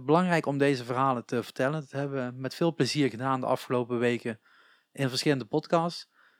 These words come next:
Dit wordt een beetje de afrondende podcast voor tweeduizend negentien. En dan bedoel ik niet meteen heel jaar tweeduizend negentien, maar in ieder geval wel voor vijf mei, wanneer we samen met jullie de vrijheid gaan vieren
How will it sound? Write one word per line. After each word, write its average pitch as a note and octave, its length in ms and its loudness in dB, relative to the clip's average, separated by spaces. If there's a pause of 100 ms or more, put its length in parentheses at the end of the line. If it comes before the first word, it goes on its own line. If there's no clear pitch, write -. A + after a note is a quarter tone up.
(180)
Dit D#3+ 180 2
wordt F3+ 140 4
een D#3+ 120 2
beetje D#3+ 180 0
de - 60 -4
afrondende D3+ 640 0
podcast C3+ 580 -2
voor A#2+ 400 -6 (160)
tweeduizend A#2+ 500 0
negentien. B2+ 520 -4
En D#3+ 80 -4
dan A#2+ 100 -4
bedoel A2+ 180 -2
ik - 80 -10
niet A#2+ 180 -8
meteen A#2 260 -8
heel A2 140 -4
jaar G2+ 280 -6
tweeduizend A#2+ 440 -4
negentien, B2 460 -6 (400)
maar C3 120 0
in C#3 60 0
ieder D#3 160 0
geval D3+ 180 6
wel E3 100 8
voor C#3 300 4
vijf C#3 320 2
mei, C#3 220 4
wanneer C3+ 280 0
we A#2+ 60 -4
samen C#3 260 -2
met B2+ 80 -6
jullie B2+ 200 -2
de A#2 100 -8
vrijheid A#2+ 320 2
gaan A#2+ 200 -6
vieren A#2 400 -4